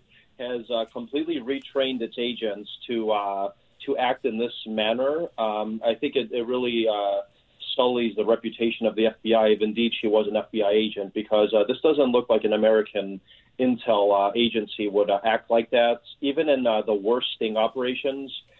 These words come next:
um, you know, where they're looking at, you know, uh, sex trafficking or criminal things like that, and an F B I undercover agent's involved, they'll act like they're doing something, but they'll never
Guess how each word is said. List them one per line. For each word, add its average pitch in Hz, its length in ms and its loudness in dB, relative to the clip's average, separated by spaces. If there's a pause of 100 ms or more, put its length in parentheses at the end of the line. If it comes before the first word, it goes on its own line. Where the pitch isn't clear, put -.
(340)
um, 104 680 -2
you 123 160 -6
know, 110 140 2
where 110 160 0
they're 110 180 -2
looking 113 380 -4
at, 101 180 -4 (140)
you 113 80 -10
know, 90 360 -6
uh, 78 240 -6 (160)
sex 127 200 2 (100)
trafficking 117 580 2
or 101 120 2
criminal 117 480 4
things 110 420 0
like 101 200 0
that, 101 340 2 (580)
and 117 160 4
an 113 80 4
F 117 160 2
B 120 100 2
I 117 200 6
undercover 113 460 0
agent's 110 340 -2
involved, 107 600 0
they'll 117 240 2
act 131 280 -4
like 110 180 -4
they're 113 100 -2
doing 123 320 -4
something, 117 120 -8
but 110 120 0
they'll 120 160 2
never 117 480 2